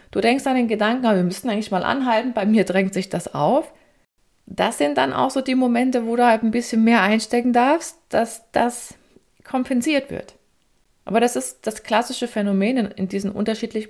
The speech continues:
leistungsstarken Gruppen. Die einen fahren mit moderat Kohlenhydraten und die anderen verbrennen und verbrennen. Da fliegen die Glukosemoleküle nur so um die Ohren, ne? Das ist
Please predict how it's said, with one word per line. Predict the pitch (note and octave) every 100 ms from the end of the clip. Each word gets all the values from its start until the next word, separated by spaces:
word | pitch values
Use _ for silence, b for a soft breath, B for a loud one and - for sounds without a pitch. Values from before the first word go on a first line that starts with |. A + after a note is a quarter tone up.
| - -
leistungsstarken | F3+ G3 G#3 G#3+ G#3+ - G#3 G#3
Gruppen. | G3 A#3+ B3+ C#4+ - b b b -
Die | -
einen | - G3+ G#3+
fahren | G#3+ F#3+ F#3+ F3+ b b b b b b b -
mit | F#3+
moderat | E3 D3+ C#3 E3 A#3 -
Kohlenhydraten | D#4 D#4 D#4 - C4+ D4 D4
und | B3+ B3
die | -
anderen | G3+ A3 A3 A3+
verbrennen | G3+ F#3+ F3+ F3+ G#3+ G#3 G3+ G3 G3 G3
und | F#3
verbrennen. | F3+ F3+ E3 F3+ G3 F#3+ F#3+ F3+
Da | E3+ E3 F3+ - _ _ _ _
fliegen | - A3 D4+ D4
die | B3+
Glukosemoleküle | - A#3 C4 A#3 G#3+ G3+ G#3 G#3 G3
nur | G3+ G3+
so | F#3+
um | E3+ E3+
die | -
Ohren, | D3 D#3
ne? | F#3+
Das | F3 F#3+
ist | G3+ -